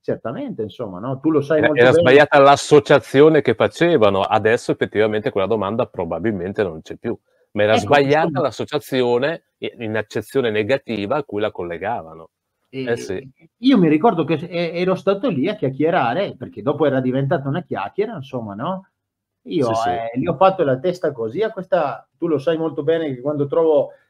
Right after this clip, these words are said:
Speaker 1: eh, l'ambiente giusto, la situazione giusta e la persona giusta, mi piace parlare, insomma, no? Altrimenti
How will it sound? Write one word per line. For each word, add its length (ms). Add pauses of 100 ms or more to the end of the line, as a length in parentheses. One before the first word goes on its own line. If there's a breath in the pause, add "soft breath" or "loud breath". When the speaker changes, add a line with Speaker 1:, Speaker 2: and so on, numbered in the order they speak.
(100)
Speaker 1:
eh, 580
l'ambiente 600
giusto, 560
la 120
situazione 680
giusta 300
e 20
la 100
persona 460
giusta, 480
mi 120
piace 300
parlare, 520
insomma, 460
no? 260 (300)
Altrimenti 880